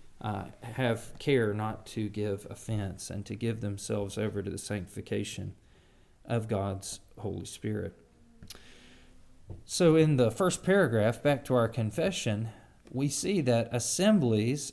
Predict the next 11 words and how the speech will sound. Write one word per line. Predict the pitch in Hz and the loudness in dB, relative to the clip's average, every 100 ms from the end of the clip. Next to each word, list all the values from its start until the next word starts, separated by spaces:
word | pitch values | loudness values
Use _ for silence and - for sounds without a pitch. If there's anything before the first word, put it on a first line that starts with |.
| - | -4
of | 120 - | -4 0
elders, | 147 180 120 95 92 113 - | 0 0 0 -2 -2 -6 -10
commonly | - 135 151 156 143 | -4 0 2 2 2
called | - 131 131 | 2 2 2
synods | 117 - 143 139 123 | 0 0 0 0 0
or | 110 | -4
councils, | - 139 127 - 98 104 | -2 0 0 -2 -6 -6
this | - 143 165 | 0 2 2
is | 185 165 127 113 127 | 2 2 4 4 2
God's | 120 110 139 156 | 0 0 0 -2
provision | - 160 120 107 101 113 139 | -4 -4 -2 -2 -2 -6 -8